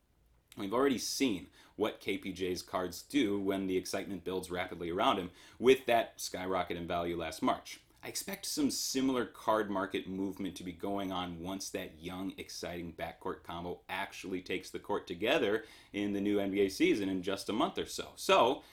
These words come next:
buy right now while his cards are still sitting at their off-season discount. Next up,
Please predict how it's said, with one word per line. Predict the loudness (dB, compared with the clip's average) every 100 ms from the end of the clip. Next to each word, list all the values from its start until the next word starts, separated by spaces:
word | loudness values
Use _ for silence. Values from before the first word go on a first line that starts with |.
| -20 0
buy | 2 4
right | 6 6 6
now | 6 8 10
while | 10 8
his | 4
cards | 4 4 2
are |
still | 0 2 2
sitting | 4 2 2 0
at | -2
their | -4 -2
off-season | -2 -2 -4 -6 -6 -6 -8
discount. | -8 -8 -12 -14 -20 -20 _ _ _ _ -20 -12 4
Next | 6 8 10
up, | 10 10 8